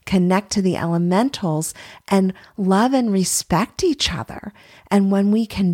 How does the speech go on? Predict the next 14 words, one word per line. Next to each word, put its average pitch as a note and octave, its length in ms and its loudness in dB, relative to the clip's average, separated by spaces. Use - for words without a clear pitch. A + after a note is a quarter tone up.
do C#4+ 360 2
that, D#3+ 440 -8
we G#3+ 320 2
are F#3+ 180 4
expanding F3+ 680 0
our D#3 100 0
consciousness G#3+ 880 -4
and G3 160 2
we G#3 160 2
are G3 220 0
honoring G3+ 800 0
not G3 380 0
just - 280 -2
ourselves, F#3+ 800 -2